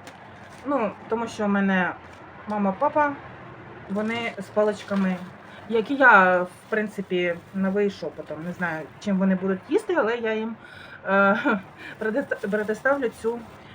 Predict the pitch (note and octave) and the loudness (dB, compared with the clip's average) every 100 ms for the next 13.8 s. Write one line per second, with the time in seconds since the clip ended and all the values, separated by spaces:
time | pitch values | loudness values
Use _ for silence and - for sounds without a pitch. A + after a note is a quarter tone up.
0 | - - - - F#3 F#3 - G3 - - | -20 -18 -14 -8 -6 -4 0 0 -2 -12
1 | E3+ E3 E3 - - G#3 F#3 - - G3 | -6 -6 -6 -8 0 2 2 0 -10 -6
2 | G#3+ B3+ C4 A3+ A#3+ G#3 F3+ G3+ B3+ C4 | -4 -2 -2 -2 0 0 -2 0 0 0
3 | - A3 G3+ G3 - A#3 A3 B3+ D4+ D4 | 0 0 0 -4 -8 0 2 2 0 -4
4 | - - F4+ G#4 - - - - - G3 | -10 -4 -2 -2 -4 -16 -20 -18 -10 -2
5 | A#3 B3 D#4 F4+ - D4 G#3 A3+ A#3+ A#3+ | -2 0 -2 -2 -4 -4 -2 -2 -4 -6
6 | - G3 E3+ D#3+ - G3+ F3 - - - | -4 -2 -2 -6 -8 -6 -6 -6 -14 -8
7 | F#3 A#3 G3+ - - - - F#3 E3+ E3 | 2 4 4 0 -16 -10 0 2 2 -2
8 | F3+ G3 C4 D#4+ G#3 F#3+ F#3 F3+ - C#4+ | -2 0 -2 -6 -4 -2 0 0 2 2
9 | D4+ G#3 F3+ A3 A#3 - - - - G#3 | 0 -4 -2 0 0 -4 -16 -20 -12 -4
10 | A3 G#3 F3+ D3+ D#3+ - - - C4+ D#4+ | 2 2 2 -2 -8 -16 -16 -6 0 0
11 | B3+ B3 C4 D4 A#3+ A3 A3 C#4+ D4+ D4 | 0 -2 -2 -2 -2 -4 2 4 4 2
12 | C#4+ C#4 - - - A3+ A#3+ A#3 A3+ G#3+ | -2 -2 -12 -16 -8 -4 -2 0 0 -2
13 | - G#3 G3 G3 C#4 D#4 D#4+ D#4+ | 0 0 2 2 2 0 -4 -4